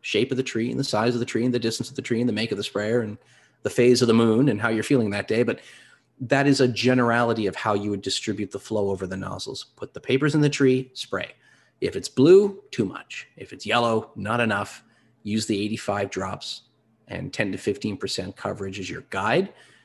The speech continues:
Change nozzles until you get what you like. Now, people don't tend to have a huge library of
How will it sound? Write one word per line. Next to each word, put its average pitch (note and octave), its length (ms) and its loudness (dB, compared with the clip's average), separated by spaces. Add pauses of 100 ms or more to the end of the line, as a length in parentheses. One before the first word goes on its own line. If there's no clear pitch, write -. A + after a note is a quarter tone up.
(320)
Change A#2 400 0
nozzles G#2+ 500 -2
until G#2+ 240 -2
you G2+ 140 -8
get - 240 -6
what - 160 -4
you G#2+ 60 0
like. G2+ 380 -8 (320)
Now, G#2 220 -6 (580)
people C#3+ 260 -4
don't B2+ 360 2
tend C3 180 0
to A#2+ 60 -2
have A#2 220 0
a G#2+ 40 -2
huge B2+ 380 2
library G#2+ 560 0
of F2+ 160 -10